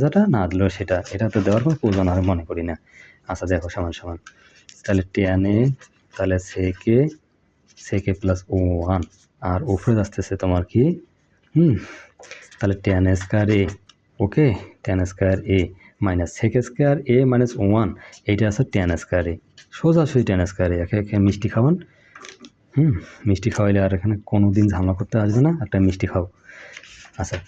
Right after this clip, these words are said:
সেখান থেকে তুমি একটু আমাকে মিষ্টি দাও, মানে ওই যে জিরো জিরো হবে, এই জন্য আমরা মিষ্টি করতে বলতে আছি তখন থেকে। তা এরা আসলে কি মিষ্টি দিল আমাদের, একটা জিরো মানে হলো একটা মিষ্টি। তাহলে ট্যান এ,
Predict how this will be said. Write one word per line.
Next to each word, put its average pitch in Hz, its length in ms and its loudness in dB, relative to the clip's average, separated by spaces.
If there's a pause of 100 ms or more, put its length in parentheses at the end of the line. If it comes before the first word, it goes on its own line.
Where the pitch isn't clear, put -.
(200)
সেখান 113 300 2
থেকে 131 200 4
তুমি 131 180 4
একটু 151 140 0 (1040)
আমাকে 123 320 2
মিষ্টি 104 280 -2
দাও, 170 140 4 (300)
মানে 113 140 2 (180)
ওই 117 160 4
যে 110 80 4 (240)
জিরো 110 240 2
জিরো 101 180 2
হবে, 120 160 2 (140)
এই 104 100 2
জন্য 104 200 4
আমরা 101 180 0
মিষ্টি 98 260 -4
করতে 90 160 -6 (460)
বলতে 92 220 -6 (140)
আছি 131 160 -2 (160)
তখন 92 240 -6
থেকে। 107 160 0 (600)
তা 101 80 -2 (120)
এরা 98 180 0
আসলে 113 240 0
কি 110 60 0 (100)
মিষ্টি 98 240 0
দিল 107 100 2 (100)
আমাদের, 90 240 -2
একটা 92 220 -8
জিরো 117 200 4 (120)
মানে 143 260 4
হলো 117 180 2
একটা 98 220 -4
মিষ্টি। 82 240 -12 (460)
তাহলে 98 240 -2
ট্যান 90 240 0
এ, - 20 -10